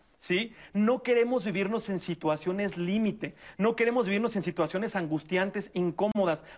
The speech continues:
porque vivimos en una sociedad que nos impide y que nos prohíbe hasta donde se pueda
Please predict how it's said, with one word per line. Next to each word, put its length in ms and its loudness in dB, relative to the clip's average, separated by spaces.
porque 280 0
vivimos 300 2
en 80 2
una 180 0
sociedad 420 -2
que 160 -2
nos 320 -2
impide 800 2
y 160 0
que 200 0
nos 180 2
prohíbe 320 2
hasta 200 2
donde 200 -2
se 160 -4
pueda 380 0